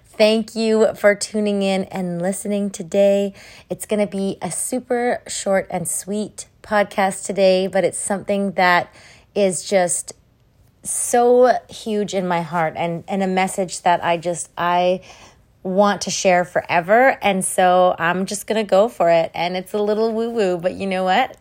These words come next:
That's all right. <laughs> So what I wanted to share with you guys today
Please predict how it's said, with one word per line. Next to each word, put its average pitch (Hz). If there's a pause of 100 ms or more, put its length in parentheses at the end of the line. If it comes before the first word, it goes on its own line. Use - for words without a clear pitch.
That's 185
all 208
right. 254
<laughs> - (420)
So 233
what 220
I 262
wanted 247
to 226
share 185 (600)
with 208
you 202
guys 185
today 165